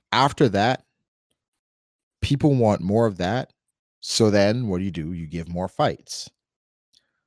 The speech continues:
Oda intentionally post time skip has, like, limited the fights that we've gotten.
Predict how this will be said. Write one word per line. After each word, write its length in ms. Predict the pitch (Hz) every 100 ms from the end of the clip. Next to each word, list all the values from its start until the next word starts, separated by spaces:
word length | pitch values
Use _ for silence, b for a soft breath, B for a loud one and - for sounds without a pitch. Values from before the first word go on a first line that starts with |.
| _ _ _ _ -
Oda 420 | 113 156 165 160
intentionally 1040 | 120 113 - 127 127 - 107 101 92 85 - -
post 300 | 98 95 -
time 240 | 80 85
skip 340 | - - 67 _ _ _ _
has, 440 | - 95 95 87
like, 180 | 92 87
limited 800 | 90 87 104 110 98 90 82 - - _ _ _ _ _ _ _ -
the 100 | 98
fights 600 | - - 85 85 - -
that 160 | - -
we've 180 | -
gotten. 360 | - - -